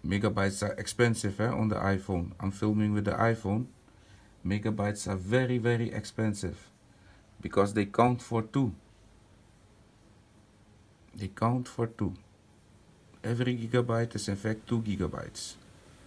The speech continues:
Oh, look at that, that wind and that storm coming up. I'm gonna put my pepper plants inside.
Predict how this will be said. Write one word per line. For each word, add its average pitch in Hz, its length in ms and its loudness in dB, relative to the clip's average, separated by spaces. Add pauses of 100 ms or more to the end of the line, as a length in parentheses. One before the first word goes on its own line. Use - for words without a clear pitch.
(2250)
Oh, - 400 -12
look 92 220 -6
at - 80 -6
that, - 300 -10
that - 200 -12
wind 110 300 0
and 104 160 -2
that 95 100 -4
storm 113 440 0
coming 107 300 2
up. 95 140 -2
I'm 92 120 -4
gonna 101 200 0
put 110 240 -4
my 117 120 2
pepper 117 340 -2
plants 127 400 -4
inside. 117 540 -2